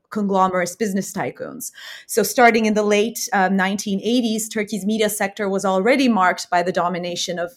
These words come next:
corporate giants. When the A K P came to pa-, to power, um, uh, then Prime Minister Erdogan supported businessmen from his close circles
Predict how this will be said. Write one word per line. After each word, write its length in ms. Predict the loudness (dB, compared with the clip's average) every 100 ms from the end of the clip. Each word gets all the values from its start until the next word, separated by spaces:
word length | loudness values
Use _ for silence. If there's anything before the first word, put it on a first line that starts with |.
| _
corporate 400 | 0 0 -2 -2
giants. 520 | 2 2 0 -6 -12 -14 -20 -20 _
When 160 | 0 2
the 120 | 2
A 140 | 0
K 180 | 2 0
P 300 | 2 0 2
came 200 | 0 0
to 120 | 0
pa-, 220 | -2 -4 -4
to 140 | -4 -2
power, 520 | 4 4 4 2 0 2
um, 480 | 2 2 -2 -4 -4
uh, 220 | -2 -2 -4
then 400 | 2 2 4 -2
Prime 240 | -2 -2 0
Minister 400 | -2 -4 -2 0
Erdogan 520 | 4 2 2 0 0 -4
supported 480 | -10 -4 -2 -2
businessmen 600 | -2 -4 -6 -8 -6 -6
from 160 | -6 -6
his 200 | -4 -4
close 360 | -2 -2 -2 -2
circles 500 | -6 -4 -6 -6